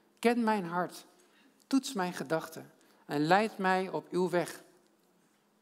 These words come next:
Ik geloof uiteindelijk dat Jezus elke test die wij doormaken,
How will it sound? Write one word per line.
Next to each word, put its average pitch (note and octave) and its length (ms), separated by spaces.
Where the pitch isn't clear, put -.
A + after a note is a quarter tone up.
Ik F#3 120
geloof G#3 280
uiteindelijk F3 720
dat D3+ 160
Jezus E3 520
elke F#3+ 400
test G3+ 300
die D3+ 140
wij F#3 200
doormaken, G3 720